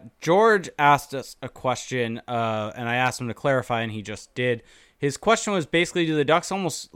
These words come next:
or sorry, do the, does the league almost go into a lockout?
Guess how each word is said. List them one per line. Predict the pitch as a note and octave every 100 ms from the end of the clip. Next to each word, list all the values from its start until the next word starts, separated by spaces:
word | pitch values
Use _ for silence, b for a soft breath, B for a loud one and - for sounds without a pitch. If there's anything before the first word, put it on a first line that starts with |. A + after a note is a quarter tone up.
| A2 G#2+ - -
or | C3 G#2+
sorry, | - C3 G#2+
do | G#2+
the, | B2 B2 A2+
does | - C3+
the | C#3
league | C3 D#3 F3+
almost | G3 D#3+ -
go | - C3 C#3+
into | C#3+ B2
a |
lockout? | G2+ G#2 B2 B2 F#2 F2